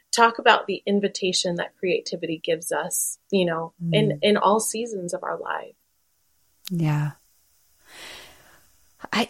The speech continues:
Speaker 2: I, you begin, um, in the book, you say, um, "The truth is that goodness surrounds us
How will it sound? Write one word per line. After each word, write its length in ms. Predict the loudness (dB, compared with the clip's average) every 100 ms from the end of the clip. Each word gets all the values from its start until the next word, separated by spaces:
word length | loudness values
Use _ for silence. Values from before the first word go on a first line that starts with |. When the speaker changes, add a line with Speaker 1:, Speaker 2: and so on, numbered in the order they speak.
| 2
Speaker 2:
I, 160 | 2 4
you 240 | 8 8
begin, 540 | 8 10 10 12 10 8 2 -4
um, 280 | 4 6 8
in 120 | 6
the 60 | 6
book, 360 | 8 6 6 -2 -12 -16 -20 _
you 160 | -2 0
say, 640 | 4 6 8 8 6 4
um, 520 | -2 0 2 4 2 -2 _ _ _ -20 -20 _ _
"The 80 | 0
truth 380 | 2 4 4 6
is 420 | 6 8 8 6
that 220 | 2 0
goodness 520 | 4 6 8 6 6 0
surrounds 560 | 0 4 4 6 4 4
us 360 | 2 0 -4